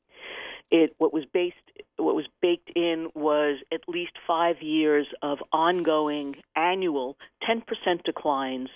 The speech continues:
in S and P earnings. What's priced in at twenty-eight fifty, what's priced in at the prices we had a couple of weeks ago,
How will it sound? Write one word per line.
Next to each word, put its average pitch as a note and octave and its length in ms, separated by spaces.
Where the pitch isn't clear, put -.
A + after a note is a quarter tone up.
in D#3 400
S D3+ 200
and D3+ 100
P - 220
earnings. B2+ 380
What's F3 380
priced A#3 440
in E3+ 360
at D3+ 300
twenty-eight F3 540
fifty, - 460
what's - 240
priced F#3+ 420
in E3+ 440
at D#3 200
the D#3 60
prices D#3+ 560
we D3+ 180
had C#3+ 460
a - 60
couple D#3 320
of - 100
weeks A#3+ 300
ago, C3+ 360